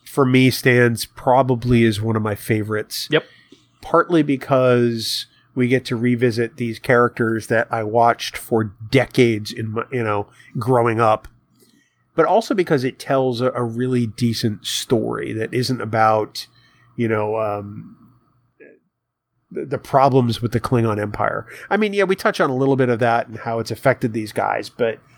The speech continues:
Speaker 1: I mean, it's not about Klingon Civil War, and it's not about Gowron, and
Speaker 2: Yeah.
Speaker 1: it's not about, you know, X and Y.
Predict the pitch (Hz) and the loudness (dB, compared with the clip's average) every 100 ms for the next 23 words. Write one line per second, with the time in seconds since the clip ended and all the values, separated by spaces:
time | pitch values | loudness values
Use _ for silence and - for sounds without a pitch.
0 | _ - _ - 135 131 127 147 131 127 | _ -20 _ -2 2 2 0 2 2 4
1 | 127 117 - 123 120 110 123 113 113 113 | 2 0 -2 0 0 0 -2 -2 -4 -4
2 | 110 107 104 123 113 117 101 107 110 104 | -2 -4 -6 -6 -2 -2 -2 -2 -2 -2
3 | 104 95 98 110 - 127 123 117 110 113 | -6 -8 -2 -2 -2 -6 -4 -2 -2 -2
4 | 117 113 113 117 - 117 110 113 107 101 | -4 -4 -4 -6 -6 -8 -4 -2 -2 -4